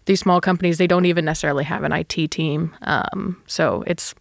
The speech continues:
it's literally the business owner who, you know, is very knowledgeable in construction or engineering. They don't know anything about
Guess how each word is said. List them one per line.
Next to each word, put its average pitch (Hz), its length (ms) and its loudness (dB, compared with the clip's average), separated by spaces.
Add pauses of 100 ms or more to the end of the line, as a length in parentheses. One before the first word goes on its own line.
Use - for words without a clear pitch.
(120)
it's 185 160 -2
literally 185 320 4
the 170 140 -2
business 180 340 0
owner 175 240 2
who, 170 380 0
you 190 80 0
know, 160 240 2
is 175 140 -4
very 180 260 2
knowledgeable 165 420 0
in 170 80 0
construction 170 640 -2
or 180 100 0
engineering. 175 640 0
They - 80 -2
don't 170 180 -2
know 165 160 0
anything 160 300 -4
about - 340 -2